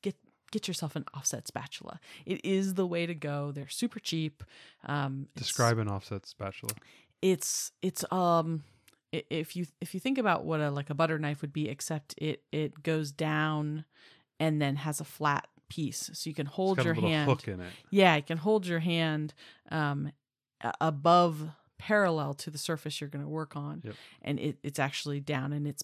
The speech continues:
Speaker 1: perfectly flat. So if you wanna, like, ice a cake
Speaker 2: Yep.
Speaker 1: or, um, you know, you wanna, um, spread the top of your mashed potatoes perfectly,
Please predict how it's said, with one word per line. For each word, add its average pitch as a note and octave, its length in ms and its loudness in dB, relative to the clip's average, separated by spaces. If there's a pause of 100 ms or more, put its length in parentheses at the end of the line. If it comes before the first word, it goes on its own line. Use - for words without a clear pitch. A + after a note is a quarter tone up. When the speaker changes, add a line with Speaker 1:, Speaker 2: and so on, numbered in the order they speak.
Speaker 1:
perfectly D#3 800 -4
flat. - 300 -6
So - 80 -10
if D#3 120 -14
you C#3 60 -6
wanna, - 140 -8
like, - 180 -12
ice D3 240 0
a D3 40 -10 (100)
cake G#3 680 0
Speaker 2:
Yep. E3+ 80 0
Speaker 1:
or, D3+ 180 0 (400)
um, D#3 180 0
you E3 140 0
know, D3+ 120 2
you D3+ 160 -2
wanna, D3 320 -2 (340)
um, - 260 -4
spread D#3+ 360 0
the D3 60 -6
top C#3+ 360 -4
of D#3 60 -2
your D#3 100 0
mashed D#3+ 240 2
potatoes D#3 480 0
perfectly, D#3+ 540 -2